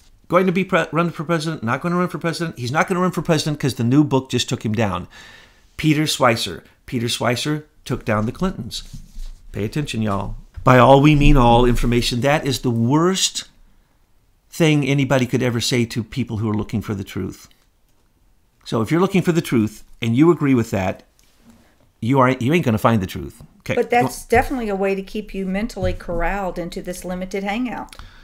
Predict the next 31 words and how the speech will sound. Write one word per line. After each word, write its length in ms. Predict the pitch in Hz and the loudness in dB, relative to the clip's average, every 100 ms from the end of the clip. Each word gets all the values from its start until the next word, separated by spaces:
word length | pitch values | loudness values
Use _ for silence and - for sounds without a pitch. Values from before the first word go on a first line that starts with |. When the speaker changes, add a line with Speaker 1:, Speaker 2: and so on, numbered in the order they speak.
| - - - - | -20 -20 -18 0
Speaker 1:
Who 140 | 190 | 4
was 200 | 202 165 | 6 4
it 100 | 170 | 2
that 80 | 156 | -2
broke 280 | 135 156 151 | 0 0 0
the 80 | |
uranium 320 | 143 143 147 135 | -4 -2 -2 -2
story 400 | - 143 139 143 | -4 -2 -2 0
with 260 | 135 - | -2 -4
Paul 280 | - 127 123 | -4 -2 -2
Giustra 640 | 117 135 135 - 131 135 - - - - | -2 -2 0 0 0 -2 -6 -12 -16 -8
and 240 | 120 120 | -2 0
the 240 | 117 113 107 | 0 0 -2
Clinton 340 | - - 139 | -6 -6 -4
Giustra, 540 | 117 135 131 131 120 117 - - - - | -2 -2 -2 -4 -4 -6 -12 -20 -20 -10
uh, 320 | - 113 110 110 | -4 -2 -2 0
Sustainability 840 | 110 120 131 123 113 123 120 123 | -2 -2 -2 -2 0 -2 -2 -4
Growth 280 | 120 123 147 | 0 0 0
Fund? 300 | 143 139 143 | -2 -2 -2
That 220 | 123 123 | -2 -2
was 240 | 120 113 - | 0 -2 -2
us. 400 | 107 - - - | -4 -4 -6 -6
So 360 | - - 92 - - | -4 -2 -4 -6 -16
Uranium 520 | - 107 113 135 202 220 | -6 -2 0 0 2 2
One, 380 | 104 98 139 - _ _ _ _ _ _ _ _ - | 2 0 -4 -10 _ _ _ _ _ _ _ _ -8
they 80 | 113 | -8
forget 420 | - 101 107 - | -6 -6 -8 -8
Eurasia, 520 | 98 95 90 - 117 123 - | -10 -8 -8 -8 -10 -10 -14
they 120 | - 104 | -10 -8
forget 280 | 104 87 | -8 -10
Rosatom. 720 | - 98 90 85 90 87 110 | -8 -6 -6 -6 -6 -6 -6